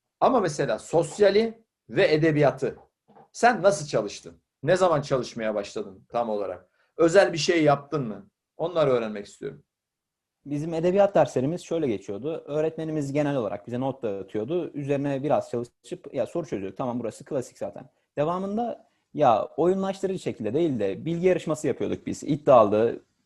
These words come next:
Speaker 2: ne, değişiyordu iddialar. Ortaya büyük iddialar da sunuldu oluyordu. Ya sırf o yarışmaya çalışmak için çok fazla çalışıyordu tüm sınıf yani bizim artık.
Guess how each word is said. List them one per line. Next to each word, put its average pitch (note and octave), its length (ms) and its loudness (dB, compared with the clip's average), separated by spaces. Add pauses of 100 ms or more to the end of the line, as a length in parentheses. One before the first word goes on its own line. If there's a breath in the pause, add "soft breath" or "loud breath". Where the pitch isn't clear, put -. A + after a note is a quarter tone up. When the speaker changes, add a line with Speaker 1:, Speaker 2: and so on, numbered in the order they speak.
(100)
Speaker 2:
ne, D3 380 0
değişiyordu C#3+ 520 6
iddialar. A2 560 4
Ortaya C#3 500 4
büyük C#3 180 4
iddialar C3+ 400 6
da A2 40 2
sunuldu G2 340 0
oluyordu. A#2+ 440 0 (260 loud breath)
Ya B2+ 120 4
sırf - 320 2 (640)
o D#3 140 6
yarışmaya F3+ 420 4
çalışmak F3+ 460 0
için E3+ 320 -4
çok E3+ 240 4
fazla A#2+ 200 8
çalışıyordu F#2+ 420 -2
tüm G#2 160 -4
sınıf F#2+ 260 -8
yani F#2+ 260 -2
bizim G2 200 -4
artık. G#2 380 -2